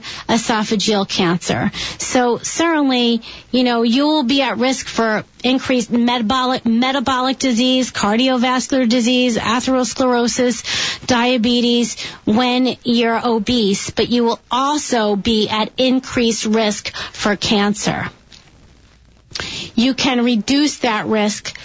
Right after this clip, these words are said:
through physical activity. For now, if you are a sedentary person, any kind of physical activity will do. But, you know, if you're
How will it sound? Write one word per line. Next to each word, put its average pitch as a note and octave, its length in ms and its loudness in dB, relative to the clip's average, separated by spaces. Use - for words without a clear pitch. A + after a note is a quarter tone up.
through A#3+ 260 0
physical C4+ 800 0
activity. G3+ 800 -2
For B3+ 240 2
now, C4 440 0
if A#3+ 240 -2
you C4 180 2
are A3+ 120 0
a G#3+ 60 0
sedentary D4+ 760 0
person, F4 680 0
any E4 320 2
kind C4 400 2
of A#3 100 0
physical A#3+ 480 0
activity A3 520 0
will G#3 240 2
do. F3+ 460 -2
But, A3+ 280 0
you A#3 140 2
know, G#3+ 320 0
if C4+ 240 -2
you're D#4+ 180 2